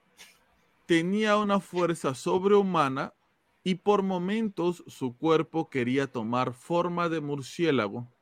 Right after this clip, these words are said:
El autor de esta novela, este, William Peter Blatty,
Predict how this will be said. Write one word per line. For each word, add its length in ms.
El 200
autor 520
de 200
esta 240
novela, 720
este, 440
William 420
Peter 300
Blatty, 500